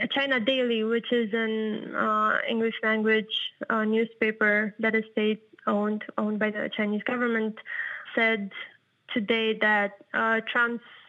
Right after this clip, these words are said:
inexperience in diplomacy might lead to confrontations between the two nations. Uh, and also Global Times, which is also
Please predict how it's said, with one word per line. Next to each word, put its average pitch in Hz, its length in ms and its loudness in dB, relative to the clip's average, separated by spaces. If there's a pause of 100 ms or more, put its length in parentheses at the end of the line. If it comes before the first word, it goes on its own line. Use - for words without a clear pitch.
(160)
inexperience 233 680 2
in 233 120 0
diplomacy 226 600 0
might 220 400 2 (140)
lead 214 320 -2
to 240 40 -6
confrontations 220 760 -2 (540)
between 220 320 -2
the 208 180 -2
two 226 80 0
nations. - 540 -4 (760)
Uh, 220 360 2
and 233 120 2
also 240 260 2
Global 220 340 2
Times, 240 420 0
which 226 260 -2
is 226 300 2 (320)
also 220 920 2